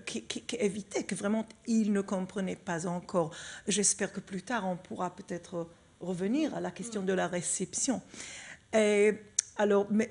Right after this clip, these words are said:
alors pour moi, comme étudiante de, des, des cultures et, et religieuses du Moyen Âge, et même penser de la religion comme une culture, c'est un legofisme, disons, n'est-ce pas ?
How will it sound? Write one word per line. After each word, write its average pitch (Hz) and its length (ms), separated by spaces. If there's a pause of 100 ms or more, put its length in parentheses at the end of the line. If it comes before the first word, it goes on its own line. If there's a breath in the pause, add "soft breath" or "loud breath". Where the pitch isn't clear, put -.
(160)
alors 190 260
pour 190 220
moi, 196 400
comme 180 180
étudiante 185 600
de, 175 140
des, 175 280
des 180 140
cultures 214 960
et, 175 360 (640 loud breath)
et 180 140
religieuses 175 500
du 202 80
Moyen 170 320
Âge, 180 320
et 202 100
même 220 400
penser 226 840
de 202 80
la 185 100
religion 196 420
comme 202 220
une 202 120
culture, 240 680 (540 loud breath)
c'est - 320
un 165 300
legofisme, 170 1080
disons, 165 380
n'est-ce - 280
pas ? 160 240